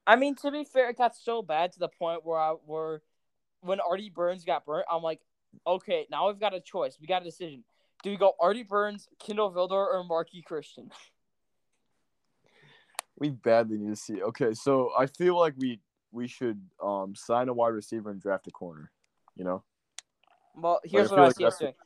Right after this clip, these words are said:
Speaker 1: I see us,
Speaker 2: yeah.
Speaker 1: here's what I see us doing. So we got a pick in the second round, right?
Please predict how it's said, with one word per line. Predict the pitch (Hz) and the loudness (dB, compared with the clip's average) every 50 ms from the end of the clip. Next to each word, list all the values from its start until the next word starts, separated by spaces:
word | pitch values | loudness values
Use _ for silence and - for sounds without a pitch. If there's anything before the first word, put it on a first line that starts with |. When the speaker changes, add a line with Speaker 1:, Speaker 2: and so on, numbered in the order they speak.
| _ - - | _ 0 2
Speaker 1:
I | 185 | 2
see | 180 - - 226 233 | 2 2 -2 -2 -2
us, | 214 220 | 0 0
Speaker 2:
yeah. | 202 190 - - - _ _ _ _ _ _ _ _ | -2 -4 -6 -10 -20 _ _ _ _ _ _ _ _
Speaker 1:
here's | 202 208 202 | -10 -8 -2
what | 208 196 | 0 2
I | 180 180 180 | 2 2 0
see | - - 160 | -2 -6 -8
us | 151 - | -8 -6
doing. | - 139 127 117 120 - _ - - - _ - 196 | -6 -6 -6 -6 -8 -14 _ -20 -20 -20 _ -20 -18
So | - - 180 175 | -4 -2 -2 -2
we | 175 175 | 0 0
got | 190 196 202 | 0 0 0
a | 196 | 0
pick | - 220 202 - | -4 -10 -12 -12
in | 202 185 | -12 -14
the | 175 165 | -14 -14
second | - 185 175 - 160 147 | -12 -12 -12 -12 -12 -12
round, | 135 131 123 120 | -10 -12 -12 -10
right? | 127 143 156 160 - | -10 -10 -10 -10 -12